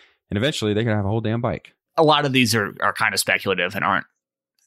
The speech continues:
Speaker 2: doesn't necessarily indicate that they have plans to launch a product next month or whatever. But yeah, the thought that it is the advent of e-bikes that is making automotive companies stand up and take notice of the bike world at all is interesting.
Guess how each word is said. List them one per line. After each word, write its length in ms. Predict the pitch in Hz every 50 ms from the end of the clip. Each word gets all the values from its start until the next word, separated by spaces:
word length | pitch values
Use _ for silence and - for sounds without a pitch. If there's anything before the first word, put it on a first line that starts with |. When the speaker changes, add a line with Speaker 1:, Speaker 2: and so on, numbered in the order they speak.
| _
Speaker 2:
doesn't 260 | - 160 147 139 151 139
necessarily 500 | 139 131 - 117 113 131 123 120 101 113
indicate 320 | 110 113 - 110 107 104
that 100 | - 98
they 140 | - 98 101
have 160 | 104 98 92
plans 340 | - - 113 98 95 95 - -
to 180 | 101 92 82 -
launch 440 | 80 110 123 120 104 101 98 -
a 40 | 92
product 460 | - - 127 104 90 95 98 - -
next 220 | - - - - -
month 240 | - - 69 - 85
or 20 |
whatever. 320 | - - - - - 64 - - - - - - - - - _ _ _ -
But 260 | 135 117 104 104 - - - - - - _ _ _ _ -
yeah, 220 | 131 135 131 120
the 100 | 117 139
thought 320 | 107 156 160 170 185 -
that 160 | - 160 135 127
it 140 | 123 120
is 520 | - 135 143 147 143 127 - - - - - _ _ -
the 180 | 123 127 -
advent 500 | - 120 127 131 123 123 123 120 117 -
of 140 | 117 104 95 -
e-bikes 600 | - 113 117 117 107 113 98 90 82 90 - -
that 120 | 113 98 87
is 140 | 95 -
making 380 | 113 107 104 104 - 110 104 101
automotive 520 | - 117 101 98 104 104 101 101 98 95
companies 480 | - - 101 90 - 104 101 90 85 -
stand 320 | - - 117 98 92 95
up 140 | 95 92 -
and 100 | - 101
take 240 | - 117 98 95 104
notice 320 | 107 104 98 85 76 - -
of 200 | - 101 95 98
the 80 | 95
bike 340 | 92 95 95 92 92 - -
world 220 | 110 95 92 90 92
at 80 | 95
all 200 | 92 92 92 85
is 160 | 92 90 -
interesting. 720 | 95 92 92 - 95 78 69 - - - 76 69 71 69